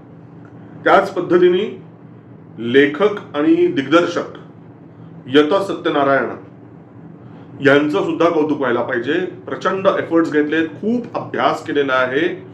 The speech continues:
त्या सबंध काळाचा, कालखंडाचा, <coughs> कशा पद्धतीने रझाकारांनी अत्याचार केले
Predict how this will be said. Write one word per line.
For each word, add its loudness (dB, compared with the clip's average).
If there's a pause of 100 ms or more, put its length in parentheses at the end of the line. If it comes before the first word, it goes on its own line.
(320)
त्या -2
सबंध 0 (600)
काळाचा, -2
कालखंडाचा, -4 (920)
<coughs> 4
कशा -4
पद्धतीने -2
रझाकारांनी 0
अत्याचार -2
केले 0